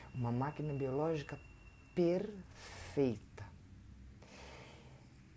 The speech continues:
As mudanças que a gente quer trazer pro nosso sistema nervoso, pras nossas células nervosas, pras nossas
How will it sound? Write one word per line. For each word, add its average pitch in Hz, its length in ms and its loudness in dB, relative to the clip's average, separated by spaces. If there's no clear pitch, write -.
As 127 220 4
mudanças 143 680 8
que - 100 0
a 120 40 6
gente 127 280 0
quer 139 140 2
trazer 139 400 4
pro 117 140 0
nosso 123 220 2
sistema 190 500 0
nervoso, 139 600 4
pras 120 280 0
nossas 123 340 0
células 170 540 6
nervosas, 127 680 4
pras 117 300 -2
nossas 131 420 -2